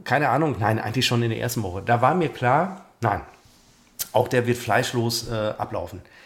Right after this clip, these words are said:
Weil es für mich eine absolute Schwäche wäre, zu sagen, jetzt mache ich eine Ausnahme und esse Fleisch. Das sind die Schlimmsten. Nein, das sind wirklich die Mörder!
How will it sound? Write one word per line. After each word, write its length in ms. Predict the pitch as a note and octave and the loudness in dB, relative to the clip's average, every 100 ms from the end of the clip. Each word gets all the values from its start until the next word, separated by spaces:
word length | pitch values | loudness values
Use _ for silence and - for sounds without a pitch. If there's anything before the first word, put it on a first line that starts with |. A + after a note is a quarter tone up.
| - - _ _ - | -20 -20 _ _ -6
Weil 380 | G#2+ B2 F#3 G3 | 0 2 2 0
es 240 | C#3 C3 - | -4 -4 -4
für 200 | - C3 | 2 4
mich 680 | A#2 D#3 A3+ - - - - _ | 6 6 4 -2 -14 -18 -20 _
eine 560 | - G#2 G#2 G2+ G2 F2+ - _ _ | -2 0 0 0 0 -4 -10 _ _
absolute 480 | - F#3+ - F3+ C#3+ | -2 -2 -4 -4 -4
Schwäche 400 | - B2 A#2+ B2 | -2 -2 -2 0
wäre, 300 | B2 B2 B2 | 0 0 -2
zu 160 | - G2+ | -6 -2
sagen, 340 | G2+ A2 A2+ | 0 0 0
jetzt 160 | G#2 - | -4 -4
mache 140 | A2 | -2
ich 40 | |
eine 140 | A2+ - | -2 -2
Ausnahme 380 | G2+ A#2 A#2 G#2+ | -2 -2 -4 -8
und 80 | |
esse 180 | G#2 A2 | -8 -8
Fleisch. 300 | - E2 - - - - | -6 -6 -8 -14 -20 -6
Das 240 | - D3 - | 0 2 4
sind 160 | F3+ | 2
die 80 | D#3 | 2
Schlimmsten. 480 | C3 C3+ C#3+ - E2+ - _ | 0 0 0 -4 -10 -16 _
Nein, 200 | C3+ D3 | 0 2
das 160 | E3 | 2
sind 140 | F#3+ C#3+ | 2 2
wirklich 220 | D#3+ D3 | 0 0
die 80 | D3 | 4
Mörder! 640 | C3 C#4+ E4+ G#3 - - | 8 10 10 8 4 -2